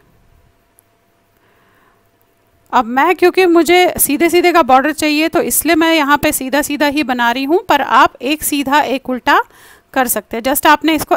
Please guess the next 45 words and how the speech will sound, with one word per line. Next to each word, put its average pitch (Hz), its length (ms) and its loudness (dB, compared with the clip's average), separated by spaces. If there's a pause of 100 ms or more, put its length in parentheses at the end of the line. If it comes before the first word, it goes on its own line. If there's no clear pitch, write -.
(100)
ऐसे 240 240 -2
खिसकाना 220 380 -6
है 233 60 -4
और - 40 -6
यहाँ 262 300 2
पे 370 160 0
एक 349 100 -2
मार्क 285 280 2
ज़रूर 339 260 2
लगा 302 240 2
लीजिएगा, 302 400 0
स्टार्टिंग 262 480 0
पॉइंट 220 280 -8
का 339 220 -2 (800)
मार्क, 208 380 -10 (420)
ताकि 254 240 -2
आपको 294 240 0
पता 269 260 -2
चले 285 220 -4
कि 339 100 -4
ये 285 180 -2
हमारा 254 400 -2 (100)
स्टार्टिंग 269 440 -4
पॉइंट 254 220 -4
है। 320 60 0
वैसे 269 280 0
ये 311 240 -2
धागा 277 360 2
हमारा 285 380 2
स्टार्टिंग 277 480 -2
पॉइंट 247 260 -4
ही 285 120 -2
होता 269 280 -2
है, 349 180 -2 (680)
तो 269 420 -2
ज़रूरी 262 380 -2
नहीं 311 200 0
है 302 100 0
अगर 302 180 -2
आप 294 200 -2
ना 226 200 -6
भी 220 120 -6
लगाए 202 320 -8
तो। 220 180 -18 (240)
अब 220 120 -8